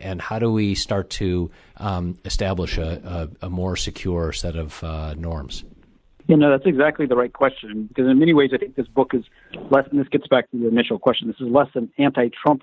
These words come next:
Speaker 2: book and more a pro-democracy book. And that's really our target: is how to, how to restore and, and how to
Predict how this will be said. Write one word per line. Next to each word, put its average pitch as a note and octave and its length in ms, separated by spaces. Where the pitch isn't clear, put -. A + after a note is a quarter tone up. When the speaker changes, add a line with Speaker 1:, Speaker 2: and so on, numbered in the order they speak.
Speaker 2:
book A#2+ 160
and A#2 80
more A#2+ 180
a G#2+ 60
pro-democracy A#2 880
book. - 280
And A#2 100
that's B2+ 160
really A#2+ 280
our F#2+ 100
target: G2 400
is F#2 100
how B2 200
to, - 120
how B2 180
to A2+ 380
restore A#2+ 760
and, G#2+ 480
and G#2+ 120
how B2+ 120
to A2+ 80